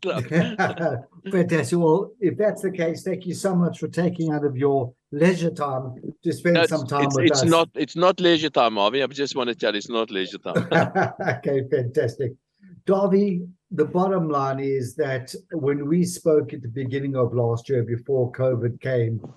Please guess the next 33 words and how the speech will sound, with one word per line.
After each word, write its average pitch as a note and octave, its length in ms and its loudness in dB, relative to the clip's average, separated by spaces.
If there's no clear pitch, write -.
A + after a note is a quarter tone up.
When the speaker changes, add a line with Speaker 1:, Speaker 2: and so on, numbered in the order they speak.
Speaker 2:
we D#3 100 6
were D#3+ 180 6
really F3+ 260 6
quite D3 380 -4
pessimistic C3+ 800 -2
that B2 220 -2
the C#3 80 2
economy C3+ 520 -2
wouldn't B2 320 0
survive. A#2+ 460 0
It F3+ 140 -2
seemed A#3 420 -4
to A3 120 4
have D3 220 2
got C#3+ 320 -2
through F3 300 6
the, D3 480 -2
um, B2 280 2
pandemic, C#3 640 -2
you E3+ 100 2
know, D#3+ 300 4
pretty F#3+ 460 2
all F#3+ 160 6
right, F3 420 4
far F#3+ 200 0
better D#3 340 4
than C3+ 180 -4
I B2+ 80 -4
think B2 240 -6
we C3 120 -2
expected E3+ 600 -2
it C3 200 -2
to. C3 300 -2